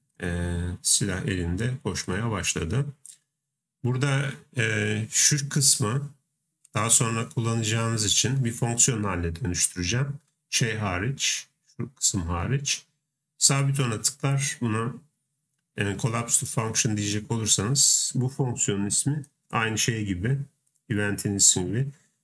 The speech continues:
take the weapon fonksiyonu olsun. Onu daha sonra da, e, kullanacağız. Evet, bu giriş, e, dersiydi şeyin, e, silah kısmının. Bunu geliştirerek devam edeceğiz. Şimdilik sadece şey yaptık.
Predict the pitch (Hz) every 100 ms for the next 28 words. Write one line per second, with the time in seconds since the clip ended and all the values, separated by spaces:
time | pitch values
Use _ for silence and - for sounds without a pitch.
0 | _ _ 120 120 113 - 120 120 123 117
1 | 107 104 120 - 104 87 85 - - 98
2 | 90 - 90 87 87 87 - - 82 -
3 | - _ _ _ _ _ _ _ 117 110
4 | 107 135 151 _ 110 104 - 95 92 113
5 | 131 139 _ _ 92 - 98 95 90 87
6 | 127 147 - - - _ _ _ _ 143
7 | 127 - 147 131 139 135 135 - - -
8 | - - 104 95 98 92 - 95 87 87
9 | - 92 104 147 - _ _ - 95 -
10 | 104 95 - - - 90 104 151 - -
11 | _ _ _ _ 110 104 107 107 104 -
12 | 110 101 82 95 95 98 90 85 120 135
13 | - 123 113 113 - 113 98 120 135 113
14 | 98 82 82 151 - -